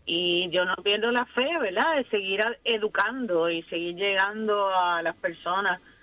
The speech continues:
y a los profesionales de la salud también para, para hacer este mo-, movimiento que es tan necesario,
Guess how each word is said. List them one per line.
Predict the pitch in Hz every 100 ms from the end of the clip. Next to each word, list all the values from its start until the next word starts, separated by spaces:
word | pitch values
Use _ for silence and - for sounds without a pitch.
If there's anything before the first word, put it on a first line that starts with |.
| - - -
y | 170 190 185
a | 170 170
los | 170
profesionales | 170 - 156 160 147 156 185
de | 190
la | 185 -
salud | 170 170 -
también | 208 175 170 175 208
para, | - 175 165 160 156 151 - - - - -
para | 175 170
hacer | - 170
este | 190 - 214
mo-, | 220 214 -
movimiento | 202 202 202 196 185 196 208
que | 196
es | -
tan | 220 208 202
necesario, | 208 208 - 175 170 180 190